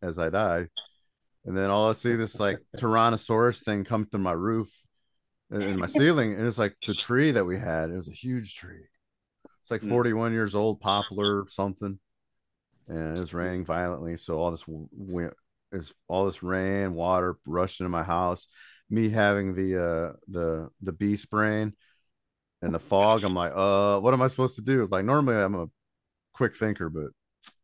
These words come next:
Speaker 1: really traumatizing, and then dealing with the insurance, but we won't get into that. Anyway. <laughs> But thank, thank you for sharing my anniversary with me, guys, of the tree.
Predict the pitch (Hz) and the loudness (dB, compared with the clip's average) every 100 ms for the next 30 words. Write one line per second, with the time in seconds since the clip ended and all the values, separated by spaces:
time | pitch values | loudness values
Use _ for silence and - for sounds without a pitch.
0 | _ - - _ - - 220 254 - 156 | _ -12 -12 _ -20 -12 -4 -4 2 4
1 | 135 104 90 80 76 80 113 107 110 107 | 4 2 2 2 -2 -4 -2 0 2 2
2 | 95 90 80 82 - 90 73 76 90 101 | 0 -4 -6 -8 -6 -6 -6 -6 -6 -2
3 | 117 92 82 73 69 69 64 _ _ 92 | -2 -4 -6 -6 -10 -14 -20 _ _ -10
4 | 80 135 - - _ 269 262 220 220 208 | -10 -12 -16 -20 _ -8 -4 -4 -4 -8
5 | 202 _ _ 160 - 180 175 - 156 _ | -14 _ _ -4 2 6 6 4 -2 _
6 | - - 104 123 117 107 127 123 113 104 | -16 -8 0 4 2 4 2 4 0 -2
7 | 95 117 107 104 107 95 104 104 - 82 | 2 4 6 4 4 4 2 2 -2 -4
8 | 80 78 82 85 101 92 82 87 - 92 | -4 -4 -2 -2 -4 -6 -10 -12 -10 -10
9 | 80 | -8